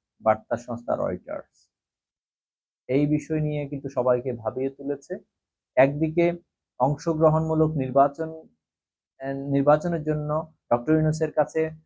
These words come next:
আইন প্র-, মার্কিন আইন প্রণা-, প্রণেতাদের চিঠি। নির্বাচন কমিশন আবার প্রজ্ঞাপন জারি করে আওয়ামী লীগের সমস্ত কার্যক্রম নিষিদ্ধ করেছে কিন্তু অন্তর্বর্তীকালীন সরকার।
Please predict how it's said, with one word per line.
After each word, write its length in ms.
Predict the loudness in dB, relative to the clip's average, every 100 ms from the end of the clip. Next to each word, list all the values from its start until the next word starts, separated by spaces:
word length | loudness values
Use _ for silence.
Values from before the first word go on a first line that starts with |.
| -4
আইন 260 | 0 0 2
প্র-, 220 | 0 2
মার্কিন 320 | -2 -2 -2
আইন 180 | -2 0
প্রণা-, 400 | -2 -2 -6 -10 _ _ -2
প্রণেতাদের 640 | 0 0 0 2 0 0
চিঠি। 280 | -8 -6 -6 -8 _ _ _ _ _ -6
নির্বাচন 440 | 4 4 4 0
কমিশন 380 | 0 0 0 0
আবার 220 | 2 4 2 _ _
প্রজ্ঞাপন 520 | 2 4 6 4 4 2
জারি 260 | 4 2
করে 200 | 0 4
আওয়ামী 280 | 4 4 0
লীগের 180 | -6 -6
সমস্ত 440 | -6 -6 -6 -6
কার্যক্রম 520 | -2 -2 -2 -6 -6
নিষিদ্ধ 380 | -6 -12 -10 -6
করেছে 380 | -4 -2 -4 -8
কিন্তু 200 | -10 -4
অন্তর্বর্তীকালীন 680 | -4 -4 -6 -8 -12 -12 -12
সরকার। 380 | -12 -8 -6